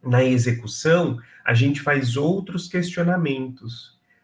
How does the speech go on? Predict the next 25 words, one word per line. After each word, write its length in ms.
tanto 640
o 20
facilitador 960
consigo 400
mesmo 640
ou 200
a 40
área 300
de 120
estudo 420
para 220
o 20
facilitador, 1000
quanto 480
para 200
os 120
participantes. 1160
E 320
refletir 840
em 200
torno 400
das 220
respostas 880
que 160
vierem 720